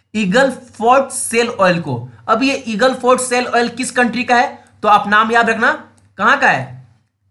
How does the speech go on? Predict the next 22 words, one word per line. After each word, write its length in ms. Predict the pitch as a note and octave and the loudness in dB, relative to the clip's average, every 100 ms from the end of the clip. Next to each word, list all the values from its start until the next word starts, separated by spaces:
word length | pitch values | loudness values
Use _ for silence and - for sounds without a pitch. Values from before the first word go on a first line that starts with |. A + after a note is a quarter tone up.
| - | -6
यूएस 280 | A3+ A#3+ - | 0 0 0
का। 160 | D#3 A#2 A#2 - - _ _ | -2 -4 -6 -16 -20 _ _
ठीक 160 | F#3 F#3+ | -6 0
है, 380 | C4+ C#3 - - _ _ _ _ _ _ _ - | -2 -2 -10 -20 _ _ _ _ _ _ _ -6
ये 220 | A#3 B3+ | -6 -4
यूएसए 260 | A#3 A#3 A#3 | -2 0 0
कंट्री 320 | A#3 G#3+ G#3+ | -2 -2 0
है, 60 | A#3 | -2
और 200 | G#3+ G3+ | 0 -2
कितना 300 | A#3 A#3+ B3+ | -2 -2 0
में 100 | B3+ | 0
खरीदा 220 | A#3+ A#3+ | 0 0
गया 180 | A#3+ B3 | 2 0
है? 240 | C#4 - - - _ - | -2 -6 -20 -20 _ -2
वन 200 | F3+ B3 | 0 2
पॉइंट 360 | B3 B3 C#4 A3+ | 2 0 0 -2
नाइन 240 | G#3 A#3+ | 0 2
मिलियन 420 | G#3+ G3+ F#3+ F#3 | 2 2 0 -2
में। 280 | C3 A2+ - - | -2 -8 -14 -8
ठीक 160 | F3 F#3 | -6 -2
है, 320 | B3+ C3 - - _ _ _ _ - | -4 -6 -14 -20 _ _ _ _ 0
और 340 | E3 E3 E3+ | 4 6 4